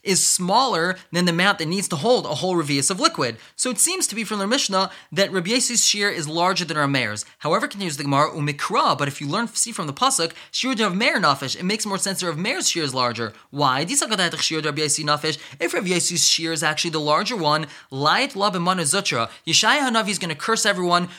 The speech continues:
with a smaller amount of a hadar light la b'mana rabba, and then he's gonna curse them with a larger amount. What did he tell them? He told them that the wall is gonna break and you're not even gonna have a piece small enough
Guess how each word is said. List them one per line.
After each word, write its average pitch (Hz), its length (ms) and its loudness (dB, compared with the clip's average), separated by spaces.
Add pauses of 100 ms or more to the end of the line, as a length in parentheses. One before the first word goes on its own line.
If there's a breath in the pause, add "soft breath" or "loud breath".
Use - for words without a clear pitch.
with 170 160 -2
a 151 80 -2
smaller 165 720 2
amount 233 340 0
of 147 120 -4
a 135 80 0
hadar 196 340 0
light 196 280 2
la 175 60 0
b'mana 156 360 0
rabba, 175 380 2 (160 loud breath)
and 151 100 -4
then 202 80 0
he's 233 100 -2
gonna 180 140 -10
curse 202 200 -4
them 208 100 -8
with 180 100 -8
a 147 40 -2
larger 160 360 2
amount. 254 320 0 (140)
What 202 140 0
did 247 100 0
he 254 100 -2
tell 220 220 2
them? 120 240 -2 (180)
He 196 100 -8
told 233 220 2
them 254 60 2
that 214 100 0
the 180 80 2
wall 196 320 2
is 226 80 -2
gonna 226 160 0
break 202 380 2
and 170 100 -2
you're 165 80 -2
not 196 220 2
even 240 100 -8
gonna 214 160 -2
have 196 240 2
a 175 60 -2
piece 185 400 -6
small 196 420 2
enough 147 260 4